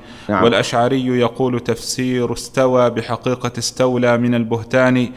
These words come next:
Speaker 1: من البهتان. استوى عندهم، عند أهل الباطل، استولى. نقول هذا مخالف للكتاب والسنة وإجماع الأمة، ومخالف أيضًا للغة.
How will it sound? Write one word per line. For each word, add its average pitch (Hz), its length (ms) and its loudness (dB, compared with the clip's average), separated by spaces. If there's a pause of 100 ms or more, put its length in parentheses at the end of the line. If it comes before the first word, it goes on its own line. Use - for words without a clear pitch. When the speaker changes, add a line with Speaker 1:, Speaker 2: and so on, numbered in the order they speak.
(120)
Speaker 1:
من 131 120 2
البهتان. 120 560 2 (2000)
استوى 135 680 0 (200)
عندهم، 107 600 0 (260)
عند 90 160 -4
أهل 101 160 0
الباطل، 101 580 0 (260)
استولى. 87 520 -2 (1080)
نقول 120 200 -2
هذا 117 220 2
مخالف 107 420 -2
للكتاب 101 580 -2 (1160)
والسنة 104 600 -2
وإجماع 92 520 -4
الأمة، 107 480 -2 (680)
ومخالف 113 1000 -2
أيضًا 135 340 2 (160)
للغة. 104 500 0